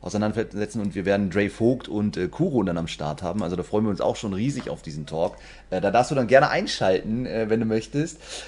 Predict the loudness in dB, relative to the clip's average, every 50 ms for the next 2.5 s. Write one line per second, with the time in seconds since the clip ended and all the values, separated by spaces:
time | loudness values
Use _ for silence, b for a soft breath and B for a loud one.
0 | B B -2 0 2 4 4 4 4 2 2 2 4 6 8 8 8 6 4 4
1 | 4 4 4 2 2 2 2 2 2 2 0 0 0 2 2 4 6 6 6 6
2 | 4 2 -2 -4 0 2 4 4 4 2